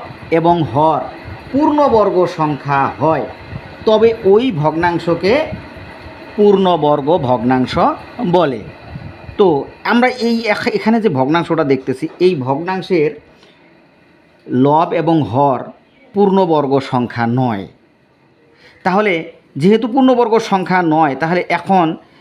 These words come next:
এ, তাহলে এই ভগ্নাংশটাকে আমরা পূর্ণবর্গ ভগ্নাংশ বলতে পারবো না। তাহলে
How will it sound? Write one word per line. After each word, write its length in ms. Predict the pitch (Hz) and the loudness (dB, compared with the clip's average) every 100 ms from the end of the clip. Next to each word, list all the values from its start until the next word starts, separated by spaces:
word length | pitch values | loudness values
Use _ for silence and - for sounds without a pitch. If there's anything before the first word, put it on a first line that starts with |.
| _ | _
এ, 260 | 139 147 147 | 0 2 2
তাহলে 220 | 165 185 | 2 2
এই 140 | 185 190 | 4 4
ভগ্নাংশটাকে 640 | 156 165 190 175 175 165 | 2 0 0 0 -2 0
আমরা 500 | 170 165 165 165 - - | 0 2 0 0 -6 -2
পূর্ণবর্গ 720 | 214 214 196 170 160 160 156 - - | 2 4 4 2 4 4 2 -4 -4
ভগ্নাংশ 400 | 117 127 139 135 | 0 2 2 2
বলতে 360 | 143 135 131 143 | 2 2 2 0
পারবো 520 | 131 117 120 202 294 | 0 0 0 0 -2
না। 400 | 110 123 95 - _ _ _ _ _ | -2 -2 -4 -14 _ _ _ _ _
তাহলে 240 | 151 175 | -2 -2